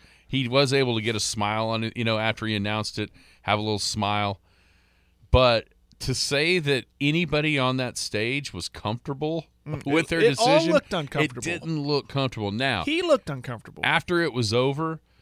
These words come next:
Speaker 1: when you see some of the videos, I mean, he posted a, a video, uh, on his Twitter or Instagram or whatever. He looked a lot more loose, so maybe it was just the, the pressure of being in front of people,
Speaker 2: Sure.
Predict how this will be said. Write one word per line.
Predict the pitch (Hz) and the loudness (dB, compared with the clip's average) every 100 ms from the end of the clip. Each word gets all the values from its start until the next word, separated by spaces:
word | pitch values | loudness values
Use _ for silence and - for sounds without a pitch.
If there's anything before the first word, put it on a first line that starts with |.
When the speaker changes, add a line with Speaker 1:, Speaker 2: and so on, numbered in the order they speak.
| _ _ - | _ _ -2
Speaker 1:
when | 117 | 0
you | |
see | 113 - 131 | 0 0 0
some | 139 135 | 0 0
of | |
the | 113 | 0
videos, | 101 117 120 117 117 110 95 | -2 -2 0 0 0 -4 -4
I | |
mean, | 101 | -2
he | 113 | -2
posted | 110 110 107 - 107 | -2 -2 -2 -2 -2
a, | 107 107 | -2 -4
a | |
video, | 95 101 98 98 92 92 90 _ _ _ | -4 -2 0 0 0 -2 -6 _ _ _
uh, | 87 85 | -6 -2
on | 95 | -2
his | 92 87 - - - - | 0 -2 -6 -8 -16 -20
Twitter | - 98 90 90 90 | -12 -8 -6 -4 -4
or | 82 | -6
Instagram | 85 82 85 85 | -6 -8 -6 -4
or | 82 | -4
whatever. | 80 80 80 | -4 -6 -4
He | 127 | -2
looked | 143 - | -2 -2
a | 120 | 0
lot | 117 113 | 0 2
more | 110 98 | -2 0
loose, | 98 107 | 0 -2
so | - 135 | -2 -4
maybe | 170 170 135 | -2 -2 -4
it | 117 | -2
was | 110 | -4
just | - 117 - | -4 -6 -4
the, | 101 90 - - _ | -4 -6 -10 -20 _
the | - | -12
pressure | 95 117 113 113 | -4 -2 -2 -4
of | 95 87 | -6 -2
being | 104 | -2
in | 95 | -4
front | - 95 | -6 -6
of | 101 | -6
people, | 113 107 104 | -6 -6 -4
Speaker 2:
Sure. | 107 | -6